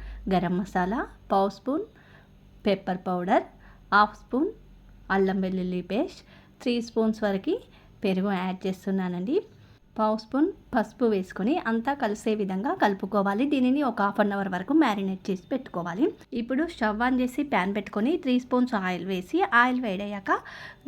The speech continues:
రెండు ఆనియన్స్ని కట్ చేసి ఈ విధంగా సన్నగా కట్ చేసి వేయించుకోవాలి. చూడండి, ఈ విధంగా వేయించుకున్న తర్వాత ఒక ఇలాచీ వేసి, కొద్దిగా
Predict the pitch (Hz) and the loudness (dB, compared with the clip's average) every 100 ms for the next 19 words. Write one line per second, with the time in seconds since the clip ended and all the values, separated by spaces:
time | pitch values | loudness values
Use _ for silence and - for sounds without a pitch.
0 | 233 226 254 285 - 190 196 202 202 196 | 0 2 2 2 0 0 0 -2 -4 -4
1 | - 359 - 185 170 196 190 359 359 240 | -2 -2 0 -2 0 -4 -2 -4 -2 0
2 | 240 220 226 233 220 185 220 226 196 190 | 0 0 0 0 0 0 -2 -2 -2 -2
3 | 196 196 349 381 214 180 180 - 202 190 | -4 0 0 2 0 0 -4 -4 -4 -2
4 | 185 233 427 - - - - - 208 202 | 0 0 0 -2 -18 -20 -6 2 2 4
5 | 262 403 - 208 202 190 185 240 226 190 | 2 0 2 0 2 0 0 -2 -2 -4
6 | 190 185 180 185 175 185 339 - 247 202 | -4 -4 -4 -2 -4 0 0 0 0 -2
7 | 185 190 190 - 196 190 180 403 - - | 0 -2 -2 -2 -2 -2 -2 -4 -6 -14
8 | - - - 240 226 254 | -20 -20 -4 0 2 2